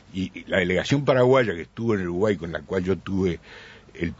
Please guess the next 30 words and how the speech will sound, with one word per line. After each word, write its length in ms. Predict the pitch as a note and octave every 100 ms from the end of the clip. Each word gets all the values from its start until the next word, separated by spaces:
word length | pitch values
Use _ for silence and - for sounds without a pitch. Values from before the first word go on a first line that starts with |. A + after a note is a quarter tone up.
| -
el, 380 | - - - -
la 80 | F2
suerte 420 | - G#2+ F#2+ F#2+
de 80 | F2
poder 300 | - G2 G#2+
reunirme, 500 | C#3 A2 G#2+ A#2 A2+
alegaba 460 | G2+ G2 G#2+ B2+
precisamente 800 | G2+ F#2 E2 G2+ F#2+ G2 G#2+ B2+
eso, 280 | C#3+ - D#2 - - - -
que 100 | C#3+
es 80 | C#3
una 160 | D#3
constitución 640 | C3+ A#2 A2 G#2 G#2 C3+ D3
hecha 280 | D3+ A#2+ A2+
frente 340 | G#2 G#2 F#2
a 60 | G#2+
un 100 | A2
régimen, 640 | C3+ B2 C3 C3 C#3+ C3 G#2+ - -
a 100 | G2
una 260 | C3+ C3+
tradición 720 | F#2+ A2+ A2 A2 F2+ - D3+ A2
muy 140 | C3 F3
presidencialista, 1120 | B2 A2+ G#2 G#2 F#2+ A#2 A2 G2+ - - G2+ - - -
y 60 |
la 140 | A2 A2+
constitución 600 | A#2 A2+ G#2+ A#2+ C#3 C3+
reaccionó 840 | B2+ B2+ A2+ - - A#2 C#3 D3+
frente 340 | A2 A2 G#2+ A#2+
a 60 |
eso, 340 | A#2 - A2+